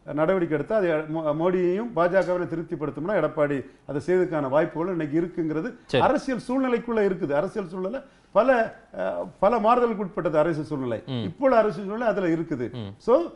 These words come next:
Speaker 1: விஜய் இதுல வந்து, அஹ், மோடியையும் எடப்பாடியும் மோதுனா அதோட லாபம் வந்து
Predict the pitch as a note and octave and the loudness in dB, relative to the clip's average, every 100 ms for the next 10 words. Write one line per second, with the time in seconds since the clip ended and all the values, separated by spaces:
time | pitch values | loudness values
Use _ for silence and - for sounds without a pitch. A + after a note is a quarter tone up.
0 | - - G3+ C4+ C4+ A3+ A3 G3+ G3+ B3 | -14 -8 -4 -2 0 0 0 -2 -2 -4
1 | C#4 - _ F#3 E3+ D#3+ G#3 A#3 A#3 A#3+ | -6 -10 _ -6 -4 0 2 2 0 0
2 | G3 G3 G3 F#3+ G3 F#3 F3 - D#3+ F3+ | 0 4 4 2 -2 -4 -6 -8 2 2
3 | D3+ D3 E3+ G3 - _ _ - E3+ G#3+ | 2 2 0 -2 -10 _ _ -4 2 4
4 | G3+ E3+ F#3+ C4 A#3 F3+ E3+ A3 F#3 C#3 | 6 8 6 6 2 0 0 0 0 0
5 | - | -6